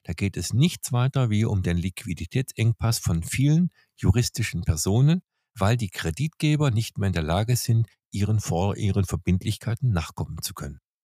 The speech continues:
Und das wird ja auch gefördert weltweit. Und nun soll im Prinzip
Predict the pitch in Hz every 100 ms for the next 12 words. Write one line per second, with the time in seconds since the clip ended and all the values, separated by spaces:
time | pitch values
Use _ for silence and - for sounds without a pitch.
0 | _ _ _ _ 85 85 92 113 110 -
1 | - - - 95 113 214 - - _ 110
2 | 123 143 - 143 202 - - _ _ _
3 | _ _ _ _ _ _ _ 120 113 113
4 | 143 143 127 127 113 110 98 110